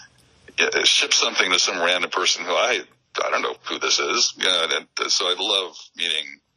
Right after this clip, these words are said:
people face to face, 'cause it's funny, 'cause I've had people, uh, someone who I know say,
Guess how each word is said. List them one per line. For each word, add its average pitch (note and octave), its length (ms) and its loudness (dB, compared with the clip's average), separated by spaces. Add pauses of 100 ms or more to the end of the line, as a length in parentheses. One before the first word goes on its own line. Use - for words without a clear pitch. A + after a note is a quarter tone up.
(240)
people C#2+ 380 -2 (120)
face - 220 0
to D2+ 80 -2
face, C#2+ 280 0
'cause G#2 120 0
it's G#2 120 2
funny, - 240 0
'cause F2 140 -6
I've F2 100 -4
had F#2+ 220 -4
people, - 380 -10 (1080)
uh, - 140 6
someone G2 260 2
who E2+ 80 4
I D#2 80 4
know D#2 380 2
say, - 140 0